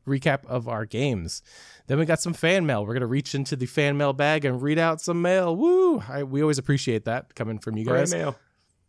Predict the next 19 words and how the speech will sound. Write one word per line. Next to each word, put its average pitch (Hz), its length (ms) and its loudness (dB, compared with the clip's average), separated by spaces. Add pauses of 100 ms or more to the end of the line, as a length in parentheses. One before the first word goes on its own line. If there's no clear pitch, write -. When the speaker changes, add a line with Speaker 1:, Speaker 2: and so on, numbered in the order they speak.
(340)
Speaker 1:
Hooray! 302 540 2 (340)
But 226 220 -2
before 180 260 2
we 165 120 2
begin, 160 500 0 (160)
let's 143 680 0
give 127 140 0
a 120 60 2
shout 131 200 2
out 117 80 0
to 127 80 0
a 117 40 2
couple 123 240 0
of 117 60 -6
our 117 100 -2
sponsors 127 420 -2
of 123 100 0
the 135 80 -2
podcast. 98 920 -4